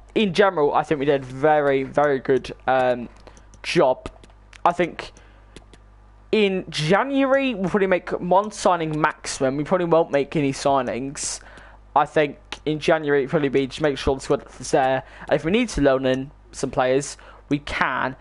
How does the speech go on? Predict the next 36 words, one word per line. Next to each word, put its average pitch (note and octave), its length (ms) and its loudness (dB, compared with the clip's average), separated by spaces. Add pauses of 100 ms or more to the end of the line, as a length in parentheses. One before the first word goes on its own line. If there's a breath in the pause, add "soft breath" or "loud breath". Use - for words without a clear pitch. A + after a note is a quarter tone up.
(200 loud breath)
if D3 120 -2
we C#3+ 60 -8
don't C#3 120 2
have B2+ 120 -4
the B2+ 100 0
required B2+ 360 0
squad - 220 -4
depth. - 400 -4
Uh, C3 160 2
head D#3 140 2
over F3+ 140 0
on D3 80 -4
the B2+ 60 -6
stream. B2+ 320 -2 (600 loud breath)
So, D#3+ 460 2 (100)
apart F#3+ 260 2
from F#3 80 -2
that, E3+ 160 2 (360)
I F3 100 4
think E3 200 -2
we D3+ 60 2
did D3+ 80 2
a C#3 40 -4
very D3 180 2
good, C#3 180 -4 (180)
uh, C3+ 200 4 (120)
job. C#3 300 2 (1600 soft breath)
Uh, C3+ 600 4 (300)
and D3 240 2
I C#3 60 0
think D3 160 -2
we C3 80 -2
do D3 160 0
have, C3+ 220 0
like, A#2+ 180 -2
generally B2 400 0